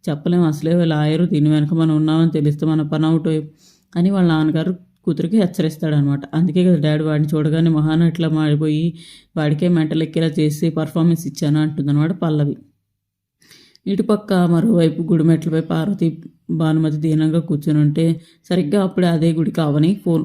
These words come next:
వస్తుందన్నమాట. "దేవుడా, ఎందుకు మా ఫ్యామిలీకి ఇలా వరుసగా కష్టాలు ఇస్తున్నావు? నా మీద కోపంతో ఏముందో కూడా చూడకుండా ఆయన పేపర్ల మీద సంతకాలు చేసేసి ఈ పరిస్థితికి తెచ్చుకున్నారు.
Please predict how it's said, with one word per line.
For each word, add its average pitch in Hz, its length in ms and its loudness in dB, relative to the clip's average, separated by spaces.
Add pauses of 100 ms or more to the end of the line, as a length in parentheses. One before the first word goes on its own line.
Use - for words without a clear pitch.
వస్తుందన్నమాట. 151 680 0
"దేవుడా, 151 340 0
ఎందుకు 156 320 0
మా 156 160 0
ఫ్యామిలీకి 151 540 -2
ఇలా 160 80 -2
వరుసగా 151 400 -4
కష్టాలు 151 460 -4
ఇస్తున్నావు? 151 380 -4 (540)
నా 165 120 2
మీద 165 180 0
కోపంతో 160 540 -2
ఏముందో 160 600 2
కూడా 160 220 -2
చూడకుండా 156 540 -2
ఆయన 160 180 0
పేపర్ల 156 400 -4
మీద 156 120 0
సంతకాలు 156 480 -2
చేసేసి 160 440 -6
ఈ 156 40 -6
పరిస్థితికి 147 460 -6
తెచ్చుకున్నారు. 160 680 -2